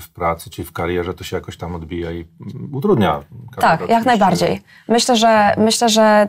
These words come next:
Speaker 2: e, jest to kwestia, e, definicji sukcesu przez, e, ujęcie kosztów, jakie trzeba ponieść, żeby ten sukces, e, osiągnąć.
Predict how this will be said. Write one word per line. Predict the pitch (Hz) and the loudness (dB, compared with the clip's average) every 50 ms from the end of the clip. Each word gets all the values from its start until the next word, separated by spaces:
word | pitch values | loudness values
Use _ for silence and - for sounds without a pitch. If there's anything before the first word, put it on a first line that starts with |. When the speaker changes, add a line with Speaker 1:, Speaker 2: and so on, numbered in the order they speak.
| 202 - | 2 2
Speaker 2:
e, | 202 202 202 202 202 196 196 | 4 4 6 6 6 4 4
jest | 208 214 202 | 2 0 0
to | - 214 | -2 -2
kwestia, | - - 220 214 - 220 208 202 196 196 190 190 | 0 2 0 2 2 2 4 4 4 4 2 2
e, | 190 202 196 196 196 190 | 2 2 4 4 4 2
definicji | 190 214 202 - 233 233 226 220 - 214 | 2 0 -2 0 0 0 2 2 0 -2
sukcesu | - 220 202 - 220 226 220 - 233 220 214 214 - - - 185 | -2 -2 0 2 2 2 2 4 4 4 4 2 0 -4 -4 -4
przez, | - - - 220 214 202 - - - _ - - _ _ _ - | -2 2 2 4 4 4 2 0 -2 _ -20 -20 _ _ _ 2
e, | 196 202 202 202 202 196 | 4 4 6 6 4 4
ujęcie | - 214 214 214 220 233 233 220 - 226 220 214 214 208 208 | 2 2 4 4 4 2 2 2 2 4 4 4 4 2 2
kosztów, | - 240 226 220 - - 196 185 | 2 2 2 2 0 -2 -2 0
jakie | 196 196 190 208 196 | 0 0 0 0 0
trzeba | - 214 202 202 196 | 2 2 2 2 2
ponieść, | - 190 180 180 180 196 254 320 - - - - - - - _ - | 2 2 2 4 4 2 2 0 0 -4 -6 -10 -14 -20 -16 _ -2
żeby | 214 226 220 233 214 | 0 2 2 2 2
ten | 240 233 220 | 2 2 2
sukces, | - 226 220 - 233 220 226 - | 2 0 0 0 2 2 2 4
e, | 220 214 214 214 208 208 208 - | 4 6 6 6 6 6 4 4
osiągnąć. | - 214 - 202 180 170 156 160 - - - - - | 2 2 2 2 2 2 0 0 -2 -4 -4 -6 -8